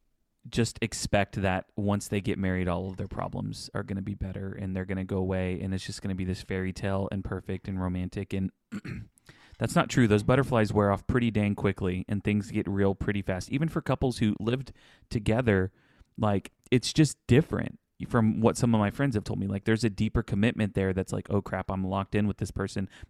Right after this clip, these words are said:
even if you've been living with them for years and years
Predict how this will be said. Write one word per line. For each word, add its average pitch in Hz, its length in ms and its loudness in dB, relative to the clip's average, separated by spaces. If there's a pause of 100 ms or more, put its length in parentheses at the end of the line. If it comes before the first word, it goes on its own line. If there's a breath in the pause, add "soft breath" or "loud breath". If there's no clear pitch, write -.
even 135 180 4
if 117 120 4
you've 107 160 4
been 98 160 2
living 101 340 2
with 98 140 2
them 92 180 0
for 95 260 0
years 95 400 -2
and 98 140 -2
years 104 400 0